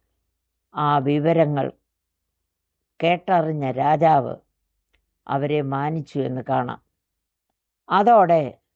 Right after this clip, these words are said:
നഷ്ടമായതെല്ലാം അവർക്ക് തി-, തിരികെ ലഭിച്ചു. വചനം പറയുന്നു, "ഈ ചെറിയവരിൽ ഒരുവന് നിങ്ങൾ ചെയ്യുന്നത് എനിക്ക് ചെയ്യുന്നു" എന്ന്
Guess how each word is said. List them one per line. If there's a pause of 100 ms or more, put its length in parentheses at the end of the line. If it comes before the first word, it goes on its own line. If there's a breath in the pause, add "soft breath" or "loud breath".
(120)
നഷ്ടമായതെല്ലാം
അവർക്ക്
തി-,
തിരികെ
ലഭിച്ചു. (1200)
വചനം
പറയുന്നു, (580)
"ഈ
ചെറിയവരിൽ (720)
ഒരുവന് (1400)
നിങ്ങൾ
ചെയ്യുന്നത് (240)
എനിക്ക്
ചെയ്യുന്നു"
എന്ന്